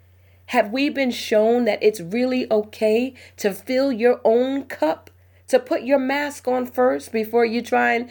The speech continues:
to save everybody else's life while you yourself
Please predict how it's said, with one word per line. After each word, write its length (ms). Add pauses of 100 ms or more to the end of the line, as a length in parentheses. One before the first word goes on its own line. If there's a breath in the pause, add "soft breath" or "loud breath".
(140 loud breath)
to 100
save 460
everybody 760
else's 460
life 380
while 180
you 480 (180 loud breath)
yourself 680